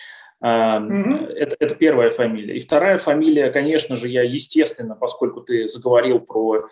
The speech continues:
Speaker 1: вещи, связанные с системами, я автоматически вспомнил отца-основателя кибернетики, э, п-, потому что, да, боль-, более сложная и свободная система всегда будет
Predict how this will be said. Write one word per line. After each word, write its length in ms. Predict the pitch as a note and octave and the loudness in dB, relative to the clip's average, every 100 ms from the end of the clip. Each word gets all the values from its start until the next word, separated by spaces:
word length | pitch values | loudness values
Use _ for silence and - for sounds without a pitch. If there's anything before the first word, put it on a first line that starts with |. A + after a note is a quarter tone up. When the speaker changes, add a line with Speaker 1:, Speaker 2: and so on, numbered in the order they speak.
| _ _ | _ _
Speaker 1:
вещи, 280 | B2+ B2+ B2 | 0 0 0
связанные 560 | A#2+ C3 B2 A#2 A#2 A2 | -4 2 2 2 -2 -4
с 80 | |
системами, 520 | - B2+ - E3 C3+ A#2 | -4 -2 2 2 2 0
я 200 | A#2 A2+ | 0 0
автоматически 680 | - C3 B2+ B2+ - - | 0 -2 -2 -6 -12 -12
вспомнил 640 | - - C3+ B2+ A#2+ G#2+ - - - | -12 -2 2 2 2 -2 -4 -12 -12
отца-основателя 960 | A2 A#2 - C3 A2 - A#2 A#2 - A2+ | -6 -2 0 0 0 0 2 2 -2 -10
кибернетики, 800 | A#2 A2+ C3 D#3 D3+ B2 - - _ _ _ _ - | -6 -6 -4 -4 -6 -14 -18 -18 _ _ _ _ -4
э, 340 | A2+ A2 G#2+ G#2+ | 0 2 0 0
п-, 160 | A#2 A#2 - | -4 -6 -4
потому 380 | B2 A#2+ A#2+ B2 | -2 0 0 -2
что, 460 | - - A2 G#2+ | -2 0 0 0
да, 260 | - B2 A#2+ | 0 0 -2
боль-, 340 | A#2+ C#3 C#3+ - | -2 2 2 2
более 280 | C#3+ C#3+ C3 | 2 2 0
сложная 520 | - D3 D#3 D3+ B2+ | 0 2 2 2 -2
и 80 | B2+ | -6
свободная 640 | - C3+ B2+ E3+ D#3 B2+ | -6 -2 2 2 0 -4
система 460 | B2 - - D#3 B2 | -6 -6 -4 -2 -2
всегда 320 | - - C#3 | -4 0 0
будет 320 | A#2+ A#2+ A#2+ | 0 -8 -12